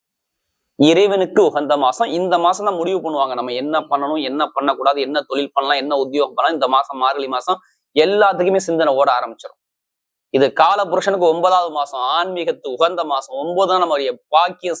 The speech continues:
செஞ்ச மாசம் இந்த ஒன்பதாவது மாசம். அதனால இந்த மார்கழி மாசத்தை மிஸ் பண்ணிடாதீங்க. எல்லாருக்குமே இந்த வீடியோ ஷேர் பண்ணுங்க, உங்களுடைய நண்பர்கள், அஹ்,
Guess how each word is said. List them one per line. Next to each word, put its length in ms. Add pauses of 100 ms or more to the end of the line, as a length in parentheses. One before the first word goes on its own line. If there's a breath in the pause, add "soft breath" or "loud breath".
(160)
செஞ்ச 400
மாசம் 220
இந்த 160
ஒன்பதாவது 420
மாசம். 220 (1080)
அதனால 260
இந்த 100 (100)
மார்கழி 420
மாசத்தை 320 (100)
மிஸ் 180 (160)
பண்ணிடாதீங்க. 520 (720)
எல்லாருக்குமே 580
இந்த 160
வீடியோ 160 (180)
ஷேர் 220
பண்ணுங்க, 300
உங்களுடைய 280
நண்பர்கள், 380 (520)
அஹ், 120